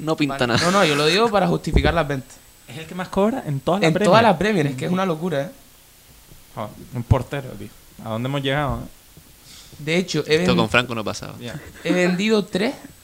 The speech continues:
Speaker 2: de los quince jugadores que más cobran en toda la Premier, que son del United. También he vendido a Eric Bailly por veintidós millones, a Phil Jones por doce, a Tuansebe por diez, a Luke Shaw por veintidós millones de euros.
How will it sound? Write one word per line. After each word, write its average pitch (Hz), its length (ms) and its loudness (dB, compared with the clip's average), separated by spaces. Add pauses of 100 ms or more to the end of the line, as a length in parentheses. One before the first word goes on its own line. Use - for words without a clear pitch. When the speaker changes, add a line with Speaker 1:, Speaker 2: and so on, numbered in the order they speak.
(160)
Speaker 2:
de 160 480 -6
los 156 160 -6
quince 190 300 -4
jugadores 185 280 -2
que 175 80 -8
más 180 140 -6
cobran 190 240 -6
en 175 80 -6
toda 180 120 -6
la 170 120 -2
Premier, 165 300 -4
que 139 100 -14
son 143 160 -10
del 143 160 -8
United. 135 260 -8 (720)
También 160 240 0
he 160 60 4
vendido 156 260 2
a 156 40 4
Eric 151 220 -4
Bailly 202 580 -2
por 160 260 -2
veintidós 151 400 -2
millones, 180 420 0
a 151 60 -2
Phil 147 260 -8
Jones 151 380 -2
por 151 240 -10
doce, 196 460 -8 (580)
a 156 160 -4
Tuansebe 151 560 -2
por 151 240 -2
diez, 196 420 -6
a 151 140 -6
Luke 156 240 -8
Shaw 156 340 -4 (420)
por 165 220 -4
veintidós 165 420 -4
millones 160 320 -4
de 175 80 -6
euros. 196 360 -6